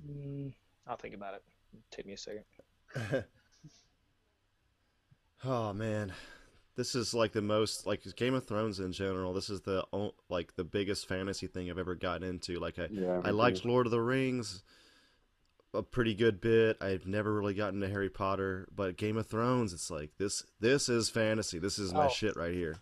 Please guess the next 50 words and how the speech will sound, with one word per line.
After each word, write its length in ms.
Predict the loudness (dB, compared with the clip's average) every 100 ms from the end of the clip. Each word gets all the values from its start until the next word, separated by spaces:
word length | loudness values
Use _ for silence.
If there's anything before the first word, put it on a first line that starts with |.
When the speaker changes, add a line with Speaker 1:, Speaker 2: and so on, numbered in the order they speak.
| 0 4
Speaker 1:
I 40 |
know 60 | 8
what 60 | 8
I 20 |
was 100 | 8
gonna 140 | 4
say. 260 | 2 0 0 -6
So 280 | 6 8 10
in 140 | 8 6
the 80 |
trailers, 680 | 4 6 8 8 6 -2 -8 -12 _
um, 540 | 2 4 4 2 -2 -12 -4
I 80 | -2
kinda 400 | 2 4 4 2 -4 -20 -20 -18
saw 360 | -2 6 8 6
something 340 | 2 0 0
online. 400 | 2 2 2 2 -2 -4
Some 160 | -6
people 180 | -4 -4
pointed 280 | -6 -6 -2
out 240 | 0 0 -2
that 120 | -6
there's 280 | -2 0 -2
some 180 | -6 -8
shots 340 | 0 2 2
in 40 | -2
the 40 | -4
trailer 280 | 6 8
of, 80 | 8
like, 160 | 4 0
some 220 | -4 -6
people 300 | -2 -2 0
in 60 | 0
armor 340 | 0 2 -2
fighting, 480 | 2 2 2 -2 -8 -18 -20 -20 -20 _
and 400 | 0 0 2 0 4
it's 200 | 4 8
old, 260 | 8 8
like, 220 | 8 4 2
Targaryen 680 | 2 2 8 10 10 8 4
armor. 400 | -2 -4 -8 -12 -20 _ _ _
And 140 | -2
so 300 | 4 8 8
I 100 | 8
think 220 | 6 4 4
we're 100 | 4
gonna 180 | 4
see 220 | 2 2 0
a 60 |
flashback 880 | 2 2 2 2 -2 -2 0 0 -2